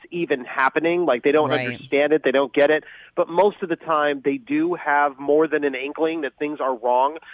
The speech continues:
Speaker 1: But it's
Speaker 2: Mm-hmm.
Speaker 1: easier to pretend uh, and that includes when their partner confronts them. So, I mean, that's part of the reason why seven-year switch is so valuable, uh, is because you, we take away all the, we strip away everything, and we take away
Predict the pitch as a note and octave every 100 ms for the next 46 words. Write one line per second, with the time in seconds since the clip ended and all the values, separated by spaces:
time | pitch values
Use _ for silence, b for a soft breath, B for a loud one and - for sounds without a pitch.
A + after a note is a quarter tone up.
0 | B B2+ D3 D3 D3 G3 C#3+ D3 C3 B2+
1 | - b - D#3 - D3 - - F3+ A#2
2 | A2+ - B B B C3 C3 D3 E3 D3+
3 | - D#3+ - D3 C3+ - D#3 C3+ C#3+ -
4 | B2 - C#3+ C#3 - A2+ G2+ - D#3+ C#3+
5 | C#3+ B B B D3+ F#3 F#3 F#3 A3+ -
6 | F#3+ F#3+ D#3+ C#3+ C#3 D3 C3+ C3 B2+ -
7 | D3 C3+ B2+ A#2+ - D#3 - A#2+ - A#2+
8 | A2+ D#3+ G3+ C3+ A2+ A2 - B B -
9 | B2+ B2 B2 D#3 D3+ D#3+ E3 D3+ - D3
10 | D3+ D3+ E3 - G3 F#3 D#3+ E3+ E3+ -
11 | D3 D3+ C3+ C#3 C3 B2+ - D#3 E3+ -
12 | - F3 E3+ D3+ A2+ G2+ - G2+ - -
13 | - C#3 D3 C#3+ C3+ B2+ b - F#3+ G3+
14 | E3+ D3 D#3 D#3+ D3